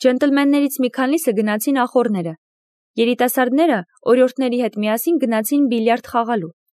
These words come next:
որփեվայրի կանայք՝ Ինգրեմն ու Լիննը,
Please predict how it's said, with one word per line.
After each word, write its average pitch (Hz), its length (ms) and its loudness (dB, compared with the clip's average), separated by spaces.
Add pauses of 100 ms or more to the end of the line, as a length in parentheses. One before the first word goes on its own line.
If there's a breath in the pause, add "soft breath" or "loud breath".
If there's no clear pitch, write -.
(840)
որփեվայրի 226 640 0
կանայք՝ 240 480 -2 (320)
Ինգրեմն 233 480 2
ու 240 80 0
Լիննը, 196 400 0